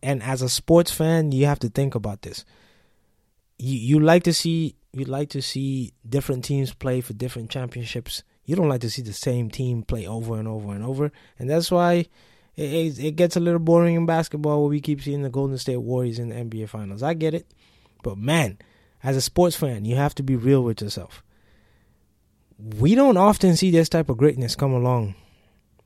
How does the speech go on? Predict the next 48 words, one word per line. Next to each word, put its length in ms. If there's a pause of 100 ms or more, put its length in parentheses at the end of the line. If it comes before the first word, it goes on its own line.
(500)
So 80
we 140
have 180
to 100
appreciate 560
it. 80 (340)
I 120
don't 280
like 320
the 120
New 160
England 260
Patriots. 720
I 100
really 320
don't. 380 (320)
You 180
know, 140
I'm 100
honest 320
and 140
open 260
about 280
it. 140 (520)
But 120
yet, 240
I 120
picked 240
them 160
to 80
win 180
this 220
week. 240 (200)
Unlike 380
a 60
lot 180
of 80
people 280
who 120
picked 200
the 60
Chargers 440
because 300
everyone 360
was 120
riding 320
the 60
bandwagon. 600